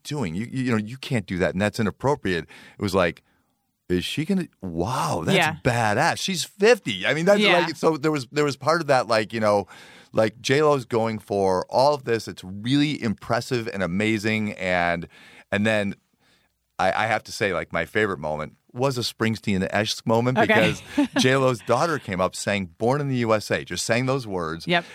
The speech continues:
Speaker 1: And then she was wrapped in what would appear to be in the moment, the American flag.
Speaker 2: Yeah.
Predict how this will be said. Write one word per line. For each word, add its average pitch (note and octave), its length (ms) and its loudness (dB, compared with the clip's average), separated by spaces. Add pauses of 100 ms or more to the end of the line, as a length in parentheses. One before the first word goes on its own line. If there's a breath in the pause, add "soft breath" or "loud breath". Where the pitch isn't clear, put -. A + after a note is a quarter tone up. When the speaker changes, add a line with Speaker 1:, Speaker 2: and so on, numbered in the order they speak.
(140 loud breath)
Speaker 1:
And F#2+ 180 0
then G2 220 0
she - 180 -6
was G2+ 200 -4
wrapped G2+ 280 0
in G2+ 160 -4
what G2+ 200 2
would C3+ 80 0
appear B3+ 500 -4
to F#3+ 140 -6
be C3 200 0
in A2 100 2
the G#2 40 0
moment, G2+ 460 0 (120)
the A2 120 0
American G#2 460 0
flag. C#2+ 360 -4
Speaker 2:
Yeah. D#3 200 0